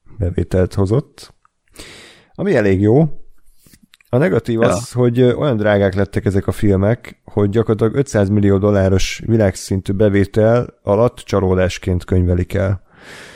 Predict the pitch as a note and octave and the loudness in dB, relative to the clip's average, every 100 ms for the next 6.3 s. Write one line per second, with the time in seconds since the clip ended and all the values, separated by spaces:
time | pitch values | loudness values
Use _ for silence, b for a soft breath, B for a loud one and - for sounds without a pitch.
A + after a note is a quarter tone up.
0 | B B B B - G2 - G#2 F#2+ - | B B B B -8 -6 -4 -4 -4 0
1 | B2 C3+ C3 D3+ - - - _ _ _ | 0 0 2 0 -2 -10 -20 _ _ _
2 | _ _ _ - - B2 B2 B2 B2 - | _ _ _ -10 -4 0 2 4 2 -2
3 | - - A#2 A2+ A#2 A#2 - - - _ | -10 0 2 4 4 2 -4 -20 -20 _
4 | - A#2 C#3 A#2 - - - - G#2+ - | -14 -2 0 0 -4 -16 -14 -6 -6 -6
5 | - A#2+ G2+ G#2 G#2 G2+ A2 G#2+ G#2 G#2 | 0 0 2 0 0 0 0 2 2 2
6 | G#2 G#2+ | 0 -2